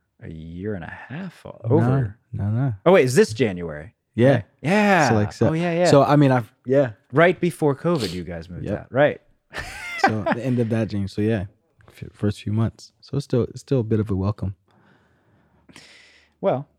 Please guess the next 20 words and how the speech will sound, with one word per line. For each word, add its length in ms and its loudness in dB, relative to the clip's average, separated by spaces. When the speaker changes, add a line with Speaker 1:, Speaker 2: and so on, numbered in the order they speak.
Speaker 1:
yeah. 200 -8
Glad 220 -8
to 40 -8
do 160 -8
it. 100 -12
Speaker 2:
Yeah. 160 0
Speaker 1:
I 20 0
mean, 120 -8
not 180 -12
that 100 -12
I 80 -12
necessarily 460 -14
have 160 -16
any 240 -14
Speaker 2:
<laughs> 520 -6
Speaker 1:
right 280 -12
to 80 -20
do 140 -18
that, 320 -16
but 180 -18